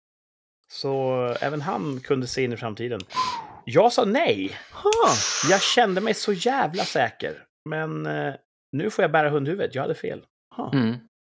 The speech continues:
Speaker 1: Eh, jag tror att jag helt enkelt inte hade förtroende för vår apparat.
Speaker 2: Nej.
Speaker 3: Men när, när, eh, s-, sa vi det här? Vilket, vad, vilket datum sa du då?
Speaker 1: Den fjortonde mars.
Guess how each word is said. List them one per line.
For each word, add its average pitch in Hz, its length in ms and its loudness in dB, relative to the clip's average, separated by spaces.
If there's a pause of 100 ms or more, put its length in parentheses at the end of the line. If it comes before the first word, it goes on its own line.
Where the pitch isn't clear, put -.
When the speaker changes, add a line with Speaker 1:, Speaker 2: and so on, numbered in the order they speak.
(720)
Speaker 1:
Eh, 117 340 -12
jag 139 200 -4
tror 214 140 4
att 196 100 -2
jag 180 80 4
helt 165 220 0
enkelt 151 220 0
inte 139 180 -4
hade 127 600 2 (300)
förtroende 151 540 -2
för 113 180 -4
vår 101 200 -4
apparat. - 680 -8
Speaker 2:
Nej. - 320 2
Speaker 3:
Men 143 180 4 (300)
när, 160 280 6
när, 156 540 4
eh, - 60 -2
s-, - 300 -4
sa 139 160 8
vi 135 80 2
det 135 60 2
här? 117 200 2
Vilket, 117 220 -2
vad, 131 120 4
vilket 127 160 -2
datum 127 260 4
sa 113 120 0
du 113 80 0
då? - 200 -4
Speaker 1:
Den 101 140 -10
fjortonde 151 560 -2
mars. - 460 -2